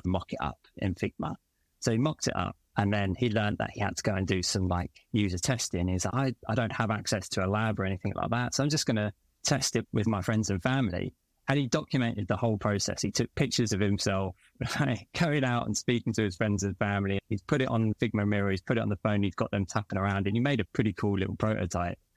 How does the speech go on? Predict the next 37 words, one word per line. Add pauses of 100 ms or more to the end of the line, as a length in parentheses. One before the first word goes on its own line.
(260)
All
the
best
portfolios
that
I
see
have
a
beginning,
a
middle,
and
an
end.
You're
telling
a
story,
aren't
you?
So (400)
he,
uh, (100)
identified
the
beginning,
which
was
like,
"Here's
the
problem
space.
Here's
the
problem